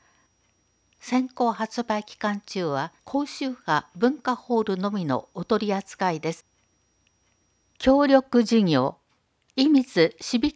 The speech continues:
クウィンドウオーケストラ第九回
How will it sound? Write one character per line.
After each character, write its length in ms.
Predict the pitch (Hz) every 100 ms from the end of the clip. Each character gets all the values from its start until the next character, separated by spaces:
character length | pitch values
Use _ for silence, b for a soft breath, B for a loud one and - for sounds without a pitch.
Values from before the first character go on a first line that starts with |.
| _
ク 140 | 269 233
ウ 20 |
ィ 80 | 247
ン 140 | 262
ド 220 | 247 240 247
ウ 20 |
オ 40 |
ー 40 | 254
ケ 120 | 196
ス 140 | -
ト 160 | - 147
ラ 180 | 131 - _ _ _ _ -
第 260 | 226 285 262
九 300 | - 285 269
回 400 | _ - 139